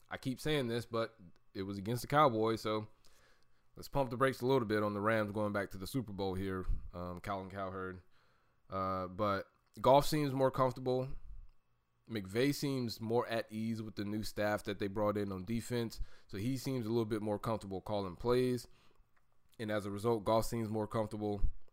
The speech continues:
You could see it in the play calling. They were moving the pocket, moving him. All their plays look the same. There's, like, three, <laughs> there's, like, three actions that they run.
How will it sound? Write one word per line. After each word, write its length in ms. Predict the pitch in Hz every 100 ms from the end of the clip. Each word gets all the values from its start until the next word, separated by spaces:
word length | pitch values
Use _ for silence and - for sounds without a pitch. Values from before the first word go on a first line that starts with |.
| -
You 120 | 113
could 140 | 101 95
see 180 | 131
it 80 | 127
in 80 | 117
the 60 | 107
play 200 | 113 107
calling. 420 | 110 104 104 98 - _ - - _ _ _ _ -
They 120 | 120
were 120 | 113
moving 340 | 98 123 143 127
the 60 |
pocket, 440 | 104 110 117 113 113
moving 360 | 107 120 110 107
him. 440 | 135 147 139 139 - - - - _ _ _
All 200 | 143 208
their 120 | 180
plays 300 | 147 165 139
look 180 | 135 127
the 60 | -
same. 400 | 127 135 143 135
There's, 140 | 131
like, 180 | 135 104 -
three, 480 | 135 147 165 170 165 - -
<laughs> 260 | - - 101
there's, 220 | 120 120
like, 260 | 131 117 -
three 440 | 139 151 165 156 -
actions 580 | 113 - - 151 143
that 180 | 139 139
they 100 | 147
run. 360 | 139 135 143